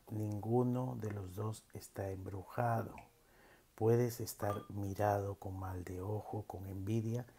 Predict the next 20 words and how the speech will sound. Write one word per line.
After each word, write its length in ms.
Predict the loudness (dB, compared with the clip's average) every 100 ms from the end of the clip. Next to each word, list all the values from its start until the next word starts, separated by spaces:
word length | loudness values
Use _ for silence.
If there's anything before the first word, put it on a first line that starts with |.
| -20 -20 -12
pero 220 | -4 -2 -2
otra 220 | -2 -4
cosa 440 | -2 -2 -2 -4
es 180 | -2 -6 -4
embrujado, 1040 | -4 -2 -4 -6 -2 4 4 2 -6 -14 -10 -8 -8 -10 -20 -20 -20
¿ok? 440 | -14 -2 -2 -2 -10 -4
Embrujado 760 | -2 0 0 -2 2 2 2
es 160 | 0 -2
diferente. 720 | -6 -2 0 0 -2 -8 -14 -18 -20 _ _ -20 -20 -20 -20 -20 _ -12
Ah, 120 | -8
no, 200 | -6 -6 -8 -20 -20 0
quería 360 | 2 2 0 -4
coger 420 | -8 -4 -4 -4 -12 -16 -10 -4
el 100 | -4
azúcar. 540 | -4 -6 -8 -8 -14 -18 -20 -20 -20 _ -20 _ _ _ _ _ -20 -20 -20 _ _
Siempre 540 | -10 0 0 2 0 -2
con 160 | -2
cubierto 800 | -4 -4 2 2 0 -4 -4 -4
de 140 | -4 -6
madera. 640 | -6 -6 -6 -8 -12